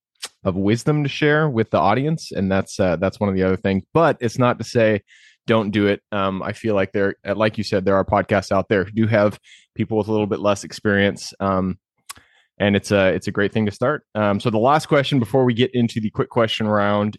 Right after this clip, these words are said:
is, uh, tips. Um, this is kind of a <laughs> meta topic just because we're on a podcast, but for people who are looking to get onto a podcast, what is a tip that you would recommend or give to them, um, when they, you know, jump on the podcast themselves?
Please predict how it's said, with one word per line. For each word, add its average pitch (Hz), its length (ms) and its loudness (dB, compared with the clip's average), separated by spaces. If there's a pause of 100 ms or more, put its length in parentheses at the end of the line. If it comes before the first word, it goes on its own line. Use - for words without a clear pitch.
(120)
is, 107 680 0 (160)
uh, 101 520 2 (340)
tips. - 420 -4 (120)
Um, 98 500 -2
this - 160 -12
is 120 80 -10
kind 127 180 2
of 107 80 -4
a 123 40 0
<laughs> - 20 2
meta 120 260 2
topic 123 520 0
just - 180 -6
because 110 200 -4
we're 107 160 0
on 110 140 2
a 104 40 -6
podcast, 110 540 0
but 98 220 0 (380)
for 117 100 -6
people 156 260 0
who 139 120 2
are 123 380 4
looking 131 340 0
to 117 100 -4
get 117 240 0
onto 113 320 2
a 104 80 -2
podcast, 104 540 0
what 113 200 0
is 113 120 -2
a 104 100 2
tip - 360 -4
that 98 80 -4
you 107 100 -2
would 101 160 0
recommend 104 720 2
or 104 120 -2
give 117 240 0
to 117 100 -2
them, 92 340 0 (120)
um, 95 320 0
when 98 200 0
they, 92 300 2
you 90 140 -8
know, 90 120 -2
jump 90 260 -4
on 95 60 -4
the 92 80 -6
podcast 92 420 -2
themselves? 85 480 -8